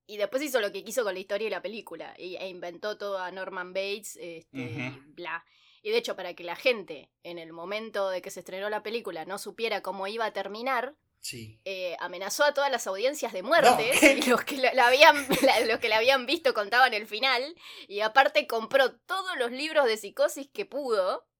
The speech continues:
Speaker 1: con su propia guita,
Speaker 2: <laughs> No.
Speaker 1: para que la gente no supiera el plot twist.
Speaker 2: Pero acá el verdadero psicópata era Hitchcock entonces, ¿por qué no estamos hablando de Hitchcock?
Speaker 1: <laughs>
Speaker 2: Además, ¿cómo amenazas de muerte a la gente?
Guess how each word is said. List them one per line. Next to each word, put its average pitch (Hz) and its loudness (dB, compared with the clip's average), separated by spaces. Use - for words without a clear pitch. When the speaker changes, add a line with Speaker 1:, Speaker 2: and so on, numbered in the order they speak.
Speaker 1:
con 202 -6
su 208 -8
propia 254 0
guita, 226 -2
Speaker 2:
<laughs> 196 -4
No. - 0
Speaker 1:
para 220 0
que 214 -6
la 208 0
gente 311 4
no 285 4
supiera 294 -2
el 208 -2
plot - -2
twist. - -14
Speaker 2:
Pero 208 6
acá 151 2
el 311 -4
verdadero 165 8
psicópata - 4
era 123 4
Hitchcock - 0
entonces, 127 -6
¿por 135 -4
qué 214 -2
no 226 4
estamos 185 4
hablando 156 8
de 160 8
Hitchcock? 151 2
Speaker 1:
<laughs> 139 -10
Speaker 2:
Además, 202 10
¿cómo 285 4
amenazas 185 6
de 139 0
muerte 156 2
a - 4
la 147 8
gente? 165 0